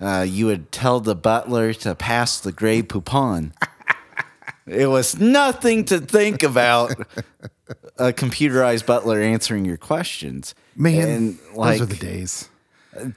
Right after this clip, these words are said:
Speaker 1: I don't remember the name of the movie. You might. Um, it might have been just called The Campaign.
Speaker 2: Oh,
Speaker 1: with,
Speaker 2: yeah, yeah,
Speaker 1: with
Speaker 2: yeah.
Speaker 1: Zach Galifianakis and, uh, Will Ferrell.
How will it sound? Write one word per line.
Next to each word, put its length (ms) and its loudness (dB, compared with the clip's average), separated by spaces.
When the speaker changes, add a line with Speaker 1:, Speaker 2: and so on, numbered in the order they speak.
Speaker 1:
I 160 4
don't 340 0
remember 480 4
the 140 -2
name 300 2
of 80 -2
the 80 -4
movie. 280 -2
You 300 -6
might. 400 -4
Um, 680 -6
it 60 -4
might 160 4
have 100 -2
been 260 2
just 220 0
called 260 0
The 100 -6
Campaign. 800 -6
Speaker 2:
Oh, 80 4
Speaker 1:
with, 80 2
Speaker 2:
yeah, 80 0
yeah, 140 0
Speaker 1:
with 80 2
Speaker 2:
yeah. 40 2
Speaker 1:
Zach 320 2
Galifianakis 1080 0
and, 520 0
uh, 280 0
Will 220 0
Ferrell. 400 0